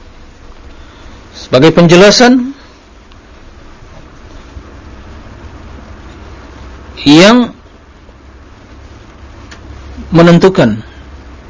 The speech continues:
yang menunjukkan kepada kesempurnaan agama Islam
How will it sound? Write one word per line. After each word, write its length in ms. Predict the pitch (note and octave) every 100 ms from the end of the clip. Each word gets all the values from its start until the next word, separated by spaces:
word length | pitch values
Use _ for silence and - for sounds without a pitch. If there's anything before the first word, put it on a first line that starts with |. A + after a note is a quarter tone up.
| - - - - - - - - C3+
yang 100 | C3
menunjukkan 480 | C#3+ E3 F#3+ F3 C#3+
kepada 160 | D#3+ D#3
kesempurnaan 640 | - D#3+ C#3+ E3+ D#3+ C#3+
agama 240 | C#3 C#3
Islam 480 | C3 - D#3 C3+ A2